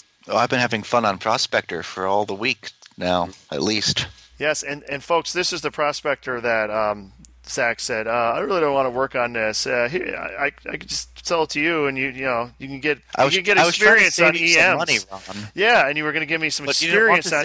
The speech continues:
Speaker 1: save some
Speaker 2: E Ms.
Speaker 1: money.
Speaker 2: Y-, yeah, I would have been completely beyond lost working on this thing. Just the sheer amount of work you've had to do on this thing. Come on.
Speaker 1: In retrospect, but it didn't seem that bad as it was when I offered it to you.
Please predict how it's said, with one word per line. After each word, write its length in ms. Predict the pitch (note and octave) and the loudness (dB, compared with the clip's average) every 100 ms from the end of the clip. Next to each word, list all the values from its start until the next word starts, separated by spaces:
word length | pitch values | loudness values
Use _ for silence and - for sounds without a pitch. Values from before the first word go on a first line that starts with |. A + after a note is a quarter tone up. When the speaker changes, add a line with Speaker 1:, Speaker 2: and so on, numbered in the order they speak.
| D3+ | 0
Speaker 1:
save 120 | D3 | 0
some 400 | D#3 E3+ G2 F2+ | 0 0 -2 -4
Speaker 2:
E 60 | F2 | -6
Ms. 120 | C3+ | -8
Speaker 1:
money. 100 | B2+ | -12
Speaker 2:
Y-, 60 | A2+ | -8
yeah, 300 | C3+ A2+ F2 - _ | -4 -2 -4 -12 _
I 100 | - | -4
would 80 | D#3+ | -4
have 60 | C#3 | -4
been 100 | B2+ | -6
completely 680 | C#3+ A#2+ - D#3 D#3+ C#3 C3 | -8 -12 -4 -2 -2 -2 -4
beyond 640 | C#3 C3 B2+ C3 B2+ B2 | -4 -2 0 2 0 -4
lost 680 | A2+ A2+ A2+ G2+ F#2+ - - | -6 0 2 2 0 -4 -4
working 320 | A2 - A2 | -6 -4 -4
on 140 | G2 F#2 | -4 -4
this 160 | F2+ - | -4 -2
thing. 180 | F#2+ - - - - - | -4 -6 -20 -20 -20 -14
Just 180 | - - | -8 -6
the 80 | C3 | -4
sheer 300 | - D#3 D3+ | -2 0 0
amount 260 | C#3 C3 A#2 | 2 -2 -2
of 120 | G#2+ | -6
work 340 | B2 C3+ A#2+ | -2 -2 -2
you've 120 | B2 A#2+ | -8 -6
had 140 | A2+ | -6
to 80 | G#2+ | -6
do 220 | A#2+ B2 | -4 -2
on 140 | G#2+ | -2
this 180 | F#2+ - | -4 -6
thing. 260 | - F2+ E2 | -4 -6 -8
Come 160 | - C#3 | -8 -6
on. 160 | F2+ - - _ _ _ _ _ - | -6 -10 -20 _ _ _ _ _ -6
Speaker 1:
In 140 | D#3 | -6
retrospect, 800 | D#3+ D#3+ D#3 - B2+ G#2+ - - _ | -4 -6 -8 -8 -4 -6 -6 -18 _
but 100 | - | -4
it 60 | C3+ | -4
didn't 140 | D#3+ E3+ | -4 -2
seem 220 | F#3 D#3+ | -2 0
that 260 | D3 D#3 | -2 -2
bad 300 | - A2 G2 | -2 -2 0
as 140 | G2+ G2+ | -4 -6
it 100 | G#2 | -6
was 560 | A#2+ G#2 C#2+ - - - _ - | -2 -2 -2 -6 -8 -12 _ -8
when 180 | G#2 | -4
I 40 | G2 | 0
offered 280 | A2 - E2 | -2 -2 -8
it 80 | - | -8
to 140 | |
you. 80 | E2 | -10